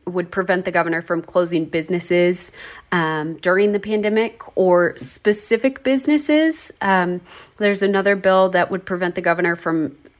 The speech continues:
essentially limiting the sale of alcohol or the governor, um, taking, there's sort of this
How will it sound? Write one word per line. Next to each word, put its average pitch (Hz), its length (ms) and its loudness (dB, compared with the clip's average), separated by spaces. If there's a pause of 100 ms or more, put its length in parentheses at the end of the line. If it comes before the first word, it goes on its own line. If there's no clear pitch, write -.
(180)
essentially 185 720 2 (360)
limiting 247 560 0
the 226 100 -4
sale 196 340 0
of 160 220 -4
alcohol 208 960 0 (260)
or 175 360 0
the 170 100 -4
governor, 170 680 0
um, 165 500 -2
taking, 196 680 2 (680)
there's 208 180 -4
sort 247 200 2
of 196 100 -2
this 190 220 0